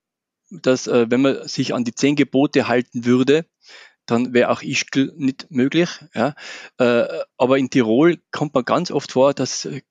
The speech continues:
viele, viele über die Woche Gründe ansammeln, um am Wochenende in die Kirche,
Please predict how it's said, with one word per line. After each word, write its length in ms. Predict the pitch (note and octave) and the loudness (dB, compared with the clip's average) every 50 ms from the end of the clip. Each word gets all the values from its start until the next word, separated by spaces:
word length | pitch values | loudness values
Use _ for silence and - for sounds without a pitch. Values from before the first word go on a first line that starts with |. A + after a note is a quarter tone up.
| _ _ _ | _ _ _
viele, 400 | - - - - F#3 G#3 A#3 G#3 | -18 -14 -2 0 2 4 4 2
viele 500 | - - E3+ F3+ F3+ F#3+ F3+ E3+ - - | 2 0 -2 2 2 2 2 2 0 -4
über 220 | - G#3+ D3 C3+ C3 | -8 -4 -2 0 0
die 80 | C3 | 2
Woche 260 | C3+ D#3+ E3+ - E3+ C#3+ | 2 2 2 2 -2 -2
Gründe 560 | - - C#3 C3 D3 F3+ G3+ F#3+ E3 - - | -2 0 2 4 4 4 4 2 0 0 -2
ansammeln, 640 | - D#3 E3+ D#3 - - A#2+ C3+ D#3 E3+ F3 F3 D#3+ | -4 -4 -4 -4 -2 -2 -2 0 0 0 0 0 -2
um 220 | - E3 D3 D3+ | -4 -4 -2 0
am 160 | B2+ B2 A#2+ | -2 2 2
Wochenende 480 | B2+ C#3 - - - - C#3 D3+ D3+ D3 | 2 0 0 -4 -6 -4 -4 -2 0 0
in 80 | C3+ | 0
die 80 | C3 A#2+ | 0 -2
Kirche, 480 | - - C3+ D3 D#3 - - D#3+ D3+ | -2 -2 0 0 0 2 2 2 2